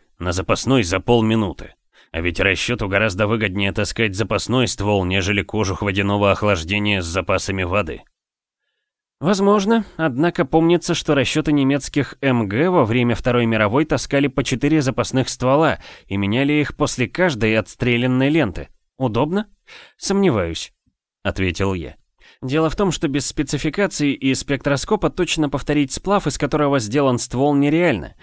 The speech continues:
Можно только более-менее близко подойти к эталону за три-пять лет. А без этого выгоды от быстрой смены почти не будет.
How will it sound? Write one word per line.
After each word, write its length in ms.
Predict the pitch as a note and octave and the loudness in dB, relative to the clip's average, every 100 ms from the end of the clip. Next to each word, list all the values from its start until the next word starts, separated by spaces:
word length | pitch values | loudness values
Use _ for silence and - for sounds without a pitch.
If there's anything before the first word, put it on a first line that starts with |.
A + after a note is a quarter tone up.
| - - | -20 -6
Можно 340 | F3+ F3+ F3+ | -2 2 2
только 260 | - D#3+ E3+ | 0 0 0
более-менее 600 | C#3+ F3 D#3+ D#3 D#3 D3 | 2 2 4 4 4 2
близко 340 | C3 F#3+ - | 0 -2 -2
подойти 340 | F3 D#3 C#3+ D3+ | -2 0 0 0
к 100 | D#3+ | 0
эталону 440 | C#3+ C#3+ F#3+ F#3 | 2 2 2 2
за 220 | C#3 C#3+ | 2 0
три-пять 580 | C3 F#3 G3+ E3+ D#3 C#3+ | 0 -2 -2 0 -2 -2
лет. 300 | G2 D#2+ - _ - _ | -6 -6 -10 _ -20 _
А 100 | C#3 | -6
без 200 | B2+ C3 | -2 -2
этого 280 | G3 G3+ F3+ | -2 0 2
выгоды 360 | D3 F3+ E3+ D#3+ | 2 0 2 2
от 180 | C#3+ G#2 | 0 -2
быстрой 420 | C#3+ - D3 C3 | -4 -2 0 0
смены 380 | - B2 E3 E3+ | -2 0 0 0
почти 400 | B2+ - G#2 G#2 | -2 -2 -2 -2
не 120 | B2 | -2
будет. 440 | E3 A#2+ D2+ - | -2 -6 -6 -16